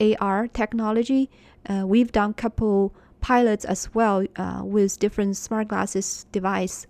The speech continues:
with customers. Uh, so far, we haven't explored A R, real A R in smart glasses yet, uh, but we'll be happy to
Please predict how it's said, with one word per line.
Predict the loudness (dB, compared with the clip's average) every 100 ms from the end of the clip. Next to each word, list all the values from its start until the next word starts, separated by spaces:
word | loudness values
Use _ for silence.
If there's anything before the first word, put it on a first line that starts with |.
| -6
with | -6 -4
customers. | -8 -8 -8 -6 -6 -8 -14 -20 -20 -8
Uh, | -4 -2
so | 0 0
far, | 2 2 2
we | 2
haven't | -2 -2 -2 0
explored | 0 -4 -10 -4 0 0 0 -4 -18 -2
A | 2 2 0
R, | -2 0
real | 2 4 6
A | 6 2
R | 2 0 0
in | -2 -2 -2
smart | -4 -4 -4 -2
glasses | -2 -2 -2 -2 0
yet, | 0 0 -8 -20 -20 _
uh, | -8 -2
but | 4
we'll | 4 4
be | 2 0
happy | 0 -4 -2
to | -4 -6 -2 2 0